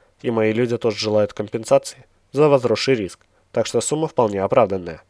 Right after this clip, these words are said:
"Понимаю", кивнул Меркулов. "Но давайте посмотрим правде в глаза, Максим Анатольевич. Не думаю, что деньги, получаемые от нас, делятся поровну между всеми,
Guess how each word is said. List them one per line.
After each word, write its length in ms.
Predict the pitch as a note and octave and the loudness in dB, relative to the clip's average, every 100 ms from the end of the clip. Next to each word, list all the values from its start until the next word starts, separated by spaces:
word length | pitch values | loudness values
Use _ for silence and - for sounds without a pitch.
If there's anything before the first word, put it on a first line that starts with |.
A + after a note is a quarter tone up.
| _ _ _ _ | _ _ _ _
"Понимаю", 480 | B2 B2+ D3 G#2 F2 | -2 2 4 4 2
кивнул 320 | - G#2+ G#2 G2 | -4 -2 0 0
Меркулов. 460 | G2 - G2+ F2+ - _ _ | -2 -2 -4 -4 -10 _ _
"Но 140 | A#2 C3+ | -2 2
давайте 360 | C#3+ D3 - | 4 4 2
посмотрим 460 | - G2+ G2 G2 G2+ | 0 0 -2 -4 0
правде 300 | G#2 G2 G#2 | 0 0 -2
в 40 | |
глаза, 380 | G2+ A#2 G2+ E2+ _ _ | 2 2 2 -6 _ _
Максим 340 | - G2+ - G2+ | -10 -8 -6 -2
Анатольевич. 600 | G2+ G2 F2+ E2 - - _ _ _ | -2 -2 -6 -8 -18 -20 _ _ _
Не 120 | B2+ C3 | -2 2
думаю, 260 | D3+ D#3 | 4 2
что 180 | C#3+ C#3 | 0 -2
деньги, 280 | C3 C#3 B2+ | -2 -4 -2
получаемые 580 | B2 A#2+ - A#2 A#2 A#2 | -2 0 2 2 2 -2
от 140 | - | 0
нас, 240 | C3 - _ _ - | -2 -2 _ _ -8
делятся 380 | C3 D3+ D#3 D3 | 0 0 2 0
поровну 360 | - D3+ C#3+ B2 | 2 2 2 0
между 300 | A2+ G#2+ A#2+ | -2 -2 -6
всеми, 380 | - G#2 - | -6 -8 -10